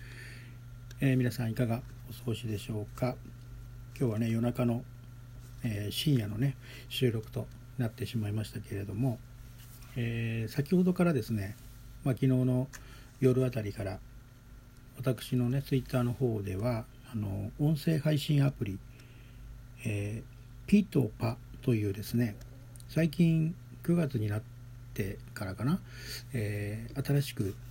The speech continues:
出回っております音声配信アプリですね。まあ、あの、今これはラジオトークで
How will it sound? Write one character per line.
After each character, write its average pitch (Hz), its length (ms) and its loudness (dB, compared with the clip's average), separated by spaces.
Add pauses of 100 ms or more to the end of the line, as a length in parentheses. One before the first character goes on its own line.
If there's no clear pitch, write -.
出 120 120 4
回 110 220 2
っ - 20 -4
て - 420 -4 (720)
お 110 80 0
り 107 100 0
ま 107 140 0
す 160 340 4 (1080)
音 127 100 6
声 123 220 2
配 123 160 2
信 120 200 2
ア 113 60 2
プ 110 140 -6
リ 98 60 -4
で 98 100 -6
す - 80 -12
ね。 160 200 2 (720)
ま 165 100 6
あ、 135 60 2 (260)
あ 151 40 4
の、 139 400 4
今 143 160 4
こ 135 100 2
れ 123 60 6
は 123 80 4
ラ 117 140 2
ジ 120 100 2
オ 123 80 2
ト 127 140 0
ー 113 40 0
ク 110 120 -4
で 98 180 -4